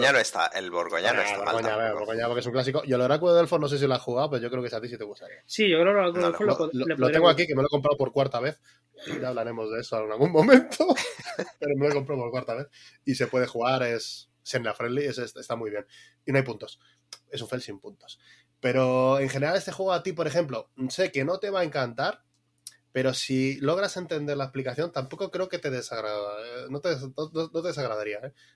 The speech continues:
Speaker 1: Está, está bien, sé que el juego está bien. Simplemente no es un top, no es un juego top.
Speaker 3: Es un juego, un euro medio.
Speaker 1: Sí, es un euro medio que no se, le han puesto esa dificultad porque la explicación es muy, es liosa.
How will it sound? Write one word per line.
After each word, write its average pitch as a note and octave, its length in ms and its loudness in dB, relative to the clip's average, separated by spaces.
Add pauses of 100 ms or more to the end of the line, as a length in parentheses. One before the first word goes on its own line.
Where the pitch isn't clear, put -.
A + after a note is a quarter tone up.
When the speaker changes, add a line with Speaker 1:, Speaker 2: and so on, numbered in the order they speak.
Speaker 1:
Está, C#3+ 580 0
está - 200 -2
bien, C#3 240 0
sé C3+ 100 -8
que E3 60 -8
el D3 60 -10
juego E3+ 100 -4
está C3+ 160 -4
bien. A#2 200 -6 (600)
Simplemente D#3+ 600 0
no E3 100 0
es C#3+ 60 -4
un C3 120 -2
top, - 180 -12 (400)
no D3 100 -8
es C3+ 60 -6
un C#3 80 -2
juego G#2+ 200 -10
top. - 120 -20 (300)
Speaker 3:
Es F#3 260 -2
un G3+ 120 -2
juego, F3+ 360 2
un F3+ 140 -4
euro G3 200 2
medio. E3 400 0 (1120)
Speaker 1:
Sí, - 300 -8
es D3+ 120 -2
un E3 140 0
euro E3+ 180 2
medio F3 340 0
que B2 120 -4
no D3 100 -4
se, D3+ 200 -6
le C#3+ 100 0
han C#3+ 80 0
puesto G3 260 -4
esa F#3 160 -4
dificultad D#3 640 -4
porque C#3 220 -4
la A2+ 80 -4
explicación C3 520 -8
es F3 120 -8
muy, D3 280 -6
es D3 140 -8
liosa. C3 400 -6